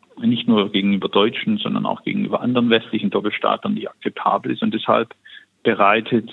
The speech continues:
das Außenministerium mit den europäischen Partnern weitere Sanktionen vor. Zum Beispiel die Listung der Revolutionsgarden als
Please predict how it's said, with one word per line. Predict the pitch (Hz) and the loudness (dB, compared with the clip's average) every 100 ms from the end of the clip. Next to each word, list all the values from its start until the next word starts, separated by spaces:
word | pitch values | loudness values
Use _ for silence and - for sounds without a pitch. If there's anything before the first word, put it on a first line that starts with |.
| - | -6
das | 104 | -4
Außenministerium | - 110 113 127 123 - 123 113 | -2 -2 0 2 0 0 2 2
mit | 113 | 2
den | 110 | 2
europäischen | 107 107 104 101 101 104 | 0 0 0 -4 -4 -2
Partnern | - - 113 104 | -2 0 -2 2
weitere | 107 110 110 117 | 0 0 -4 -4
Sanktionen | - 107 - 104 117 131 | -4 -6 -6 -6 -4 -4
vor. | 127 131 120 127 _ - - - - _ | -4 -2 -2 -4 _ -20 -20 -20 -20 _
Zum | - 120 | 0 4
Beispiel | 113 120 | 4 2
die | 107 110 | 2 4
Listung | 127 135 - 131 120 113 - _ - | 2 0 2 2 4 0 -4 _ -8
der | 110 107 104 | 0 2 4
Revolutionsgarden | 107 104 104 - 113 117 - 101 107 | 2 2 0 0 0 0 0 0 0
als | 104 | -2